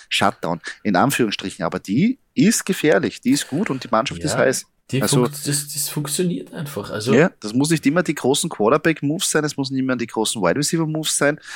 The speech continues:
Speaker 1: sondern wenn man still und heimlich da was zusammen, die Tackles spielen gut, äh, die sie gedraftet haben. Ja, Kenneth, Kenneth Walker ist ein, ja, ist ein zukünftiger Superstar, muss man jetzt sagen,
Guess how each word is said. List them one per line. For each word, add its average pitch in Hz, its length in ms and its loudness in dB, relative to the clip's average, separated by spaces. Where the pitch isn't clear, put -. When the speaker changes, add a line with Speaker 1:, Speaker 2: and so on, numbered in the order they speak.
Speaker 1:
sondern 123 300 0
wenn 120 60 -4
man 123 100 -4
still 285 260 0
und 254 140 4
heimlich 180 300 0
da 175 100 -4
was 170 100 -4
zusammen, 156 380 0
die 113 100 -2
Tackles 143 400 0
spielen 165 280 -6
gut, 165 240 0
äh, 131 140 4
die 139 100 -4
sie 143 100 -6
gedraftet 131 520 0
haben. 123 180 2
Ja, 160 220 2
Kenneth, 117 320 2
Kenneth 113 280 0
Walker 110 420 0
ist 110 200 0
ein, 107 240 0
ja, 110 260 2
ist 104 120 0
ein 104 220 0
zukünftiger 101 540 -2
Superstar, - 640 -2
muss - 180 -6
man 95 100 2
jetzt 90 180 0
sagen, 85 280 -2